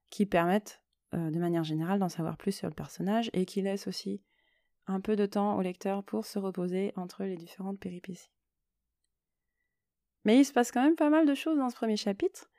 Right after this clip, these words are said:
Bon, même si on pourrait considérer qu'il ne se passe pas des choses, euh, extraordinaires. Rien de révolutionnaire, pas d'aliens, ni de crise d'angoisse ou de grosses disputes. Euh, c'est un changement assez radical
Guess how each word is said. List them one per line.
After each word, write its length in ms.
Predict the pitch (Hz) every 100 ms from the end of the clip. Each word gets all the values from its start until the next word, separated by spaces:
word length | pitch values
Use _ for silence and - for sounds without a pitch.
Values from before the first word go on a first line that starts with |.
| _ _ _ _ _
Bon, 140 | 196 147
même 180 | 165 165
si 120 | -
on 80 | 156
pourrait 220 | 175 175
considérer 460 | 185 - 165 180
qu'il 120 | 190 156
ne 60 |
se 100 | -
passe 200 | - 165
pas 120 | 190
des 80 | 165
choses, 300 | 156 180 170 -
euh, 160 | 160 - -
extraordinaires. 840 | - - 185 190 208 240 175 151 _ _ _ _ _ _
Rien 180 | - 175
de 60 |
révolutionnaire, 760 | 165 165 170 165 185 220 202 156
pas 220 | 185 175
d'aliens, 480 | 175 165 180 196 214
ni 220 | 190 175
de 140 | 175
crise 280 | 160 - 190
d'angoisse 580 | 170 160 180 202 214 -
ou 60 |
de 80 | 170
grosses 240 | 165 175 175
disputes. 540 | 196 - 185 - - _ _ _ _ _ _ _ _ _ _ _ 185
Euh, 140 | 165
c'est 280 | 160 262 285
un 60 | 285
changement 420 | - 240 214 214
assez 340 | 196 196 - 202
radical 760 | 185 165 - 190 196 165 -